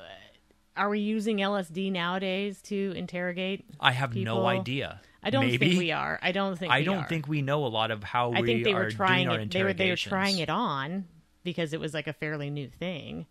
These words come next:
Speaker 2: I, I don't know.
Speaker 1: So they tried it on to do it, but I think ultimately probably it was not the best source of getting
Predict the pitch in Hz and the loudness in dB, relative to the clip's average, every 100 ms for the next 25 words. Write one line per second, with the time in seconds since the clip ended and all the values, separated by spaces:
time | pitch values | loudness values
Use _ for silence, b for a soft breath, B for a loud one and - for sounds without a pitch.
0 | - - 151 170 160 139 156 170 101 175 | -8 0 2 2 2 2 2 -2 -2 -2
1 | 165 156 147 185 170 151 160 185 165 143 | -2 -2 -2 0 0 0 0 0 -2 -4
2 | 160 156 156 156 - 151 - 165 - _ | -6 -4 -4 -4 -4 -4 -2 -6 -6 _
3 | 175 175 - 175 165 170 156 156 - - | -6 -4 -4 -4 -4 -2 -2 -4 -8 -14
4 | - 170 170 160 170 151 151 160 147 147 | -4 -2 -2 -2 -2 -4 -4 -6 -4 -6
5 | 147 151 147 147 - - 165 143 156 - | -6 -6 -4 -6 -10 -10 -8 -6 -8 -10
6 | - 156 143 156 151 151 151 | -6 -6 -6 -6 -6 -6 -8